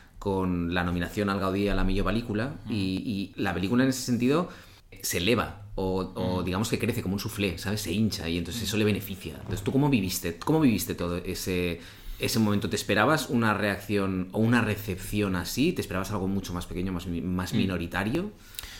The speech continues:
Speaker 2: Yo, sí, yo, yo creo que, que esto no, nos, un poco nos sorprendió porque nuestras expectativas no, no,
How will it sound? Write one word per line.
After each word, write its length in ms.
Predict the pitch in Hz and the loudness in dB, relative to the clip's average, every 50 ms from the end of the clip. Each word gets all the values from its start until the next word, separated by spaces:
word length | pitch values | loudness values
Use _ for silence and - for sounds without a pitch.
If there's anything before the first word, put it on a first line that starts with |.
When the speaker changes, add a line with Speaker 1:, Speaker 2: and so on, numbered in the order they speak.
| - - - - | -18 -18 -14 -10
Speaker 2:
Yo, 140 | 113 139 165 180 180 | -8 -8 -6 -6 -4
sí, 240 | - - 156 143 123 | 0 4 6 8 10
yo, 100 | 131 - | 10 8
yo 160 | - 135 147 147 | 8 6 6 8
creo 160 | 180 185 143 | 8 6 6
que, 220 | 156 143 123 - | 6 2 2 2
que 500 | - 127 123 120 117 110 110 107 110 113 | 4 6 8 8 10 8 8 6 4 2
esto 200 | 117 113 - 156 | 0 0 0 2
no, 160 | 151 139 131 | 4 4 6
nos, 320 | 120 120 117 110 107 101 - | 6 6 6 6 4 4 2
un 100 | 123 117 | 0 0
poco 160 | 120 123 143 | 2 2 2
nos 140 | 143 123 - | 2 2 2
sorprendió 720 | 135 117 113 117 104 104 104 110 117 127 143 165 214 - - - - - - - | 2 2 2 2 2 4 4 4 6 6 4 2 0 -6 -12 -18 -20 -20 -20 -6
porque 220 | - 113 107 113 107 | -4 -2 0 2 2
nuestras 320 | 110 110 107 - 110 101 | 4 2 2 0 -2 -2
expectativas 840 | 101 92 - 110 104 107 101 90 104 110 123 139 147 143 - - - - | -2 -2 -2 -2 -2 -2 -2 0 2 2 2 2 0 -2 -6 -8 -4 -2
no, 380 | 113 113 110 107 104 98 98 98 | 2 2 4 4 4 2 2 0
no, 360 | 95 98 98 98 190 90 | 0 0 0 0 -2 -2